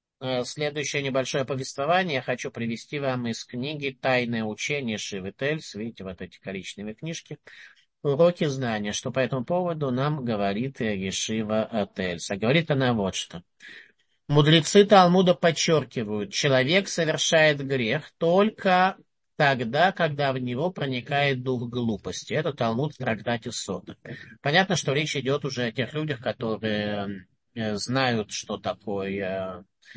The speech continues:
э, добро, что такое зло, что такое заповедь, что такое грех. То есть люди, которые обладают определенной духовной практикой,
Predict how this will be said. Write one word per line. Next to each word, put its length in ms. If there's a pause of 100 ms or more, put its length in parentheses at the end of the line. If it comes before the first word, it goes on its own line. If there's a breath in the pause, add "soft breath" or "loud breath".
(440 loud breath)
э, 340
добро, 460
что 160
такое 380
зло, 300
что 140
такое 300
заповедь, 480
что 140
такое 360
грех. 320
То 80
есть 140
люди, 160
которые 380
обладают 460
определенной 540
духовной 420
практикой, 680